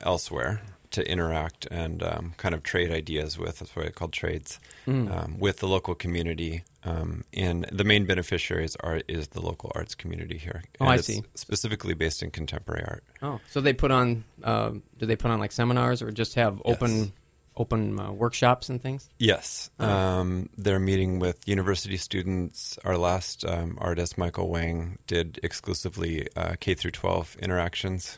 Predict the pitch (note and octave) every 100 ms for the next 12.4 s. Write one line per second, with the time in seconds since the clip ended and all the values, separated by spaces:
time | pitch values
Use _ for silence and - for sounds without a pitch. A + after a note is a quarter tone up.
0 | - G#2 F2 E2+ F#2 F2 F2 - - F#2
1 | E2 F2+ - - F#2 F#2 F2+ F2 - -
2 | F2+ D#2+ - F#2 E2+ E2 F2 D#2 E2+ E2
3 | - - - - - - - _ - F#2
4 | E2 E2 D#2+ F2 - - G2 G#2 G#2+ -
5 | G2+ F#2 F#2+ F#2 F2+ E2+ E2 F2+ E2+ F2
6 | E2+ - - - - - _ _ - F#2+
7 | - - F2+ F2+ F2 E2+ D#2+ - E2+ E2+
8 | E2 D#2+ - F2+ E2 D#2 D#2 - E2 D#2+
9 | E2 E2+ F2 F2 - - _ - F2 G2+
10 | G2 E2+ F2 E2+ D#2+ D#2+ D#2+ D#2+ - D2
11 | D2 E2 D#2+ D#2 D2+ - - - D#2+ -
12 | - - G1+ G1+